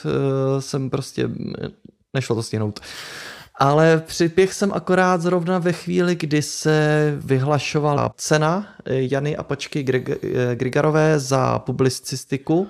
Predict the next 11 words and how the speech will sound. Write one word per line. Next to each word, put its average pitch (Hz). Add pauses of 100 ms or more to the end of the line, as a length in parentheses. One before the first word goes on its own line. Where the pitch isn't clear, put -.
pro 113
mladé 120
publicisty. 127
Tu 156
převzala 143
redaktorka 135
časopisu 131
Full 123
Moon 147
Maria 131
Pjatkina 135